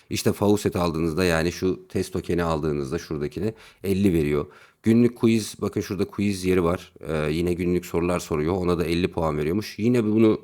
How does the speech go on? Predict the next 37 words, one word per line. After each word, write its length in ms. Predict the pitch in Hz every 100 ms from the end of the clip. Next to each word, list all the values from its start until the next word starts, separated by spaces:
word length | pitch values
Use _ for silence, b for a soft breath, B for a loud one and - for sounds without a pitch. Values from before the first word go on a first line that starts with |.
| -
bu 120 | -
arada 280 | 95 95 92
ben 140 | 92 87
chat 260 | - 92
G 260 | - 92 85
P 140 | 101
T'ye 240 | - 90 87
ekran 280 | 82 90
görüntüsünü 400 | 82 80 80 -
atıp 260 | 80 98 -
"Bana 200 | 87 85
cevabı 400 | 82 82 80 78
ver 200 | 78 73
kardeş." 440 | 82 78 76 -
dedim, 160 | 85 92
hemen 220 | 76 78 - B B B
cevabı 520 | - 98 82 76 78 85
verdi. 380 | 82 76 101 B B B _
Ee, 180 | 101 95
artık 320 | - 107 110 -
bu 80 |
tarz 240 | 120 107 -
quiz 260 | - 107
soruların 540 | - - 117 101 92 87
cevaplarının 520 | 104 92 - 90 101
hepsini 320 | 110 - 98
chat 260 | - 101 -
G 100 | 92
P 180 | - 76
T'ye 240 | 101 87
atın. 220 | 87 95
O 320 | 90 92 90 -
size 260 | - 80
zaten 400 | 78 90 - 85
doğru 240 | 82 87 80
cevabı 360 | 82 78 85
verecektir. 520 | 92 80 80 78 113